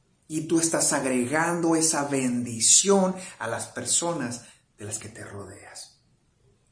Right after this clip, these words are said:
Invitar a comer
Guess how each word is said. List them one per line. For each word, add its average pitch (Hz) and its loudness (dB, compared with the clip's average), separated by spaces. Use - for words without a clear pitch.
Invitar 131 -4
a - -10
comer 123 -6